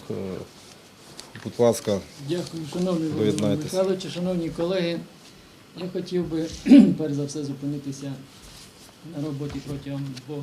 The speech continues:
Speaker 2: днів, подякувати ось тим дегустаторам, які визначили двадцять один зразок. Я прекрасно розумію, що робота була не із простих. Справа в тому, що я от сидів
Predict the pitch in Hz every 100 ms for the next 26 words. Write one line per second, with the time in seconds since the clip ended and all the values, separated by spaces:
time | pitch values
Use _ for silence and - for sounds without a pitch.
0 | 139 165 170 170 - 147 151 147 151 143
1 | 143 139 - - - - - - - 139
2 | - 156 143 143 143 - 165 160 151 151
3 | 143 - - 139 135 143 139 139 - 139
4 | 156 143 139 147 123 - - - - -
5 | - - - 131 156 147 - - 151 135
6 | 143 139 170 - 143 139 139 - - 139
7 | - 160 143 151 143 143 147 156 143 143
8 | 139 139 143 139 135 143 143 143 139 131
9 | 127 135 - 156 127 120 - - - -
10 | - - 165 156 147 156 151 139 139 147
11 | 139 135 - - - - - - 143 143
12 | 139 143 139 165